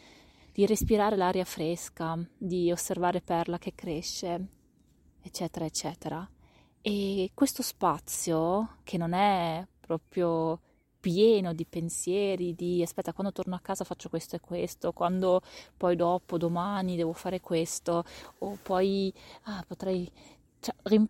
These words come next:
riempiamo spesso la nostra testolina con mille pensieri, dubbi, preoccupazioni, cose da risolvere, eccetera. E non diamo spazio, non lasciamo un attimo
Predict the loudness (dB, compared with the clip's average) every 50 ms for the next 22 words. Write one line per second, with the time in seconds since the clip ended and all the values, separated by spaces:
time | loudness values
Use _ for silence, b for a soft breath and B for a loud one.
0 | 2 0 2 4 4 4 4 2 0 0 0 0 0 0 -2 -4 -4 -8 -10 -10
1 | -10 -8 -6 -8 -8 -8 -6 -6 -4 -6 -6 -8 -14 -20 _ _ _ _ _ _
2 | _ _ _ -4 0 0 0 0 0 -2 -2 2 2 2 2 6 6 8 8 8
3 | 6 6 6 6 6 4 4 B B B B B B _ 4 4 8 10 10 10
4 | 10 8 4 4 4 4 4 4 2 0 -4 -8 _ _ _ _ _ 10 10 10
5 | 10 8 4 6 8 8 6 6 6 4 4 4 2 2 0 0 -4 0 0 2
6 | 2 2 4 2 2 2 2 -4 0 0 0 0 2 2 4 4 6 6 4 4
7 | 4 4 4 4 2 2 2 2 -2 -2 -2 -2 -6 -2 0 0 0 0 -2 -4
8 | -6 -6 -8 -4 -4 -4 -4 -4 _ -6 -4 -4 -6 B B B B B B B
9 | B 6 8 8 10 10 8 6 6 4 0 0 2 2 4 4 2 2 2 2
10 | -2 -4 -6 -12 -8 -6 -6 -6 -6 -6 -8 -8 -8 -4 -4 -2 -2 -2 -2 2
11 | 4 4 4 4 2 2 0 -2 -2 0 2 2 2 2 2 0 0 0 0 0
12 | -2 -2 -6 -10 _ 0 0 2 2 2 0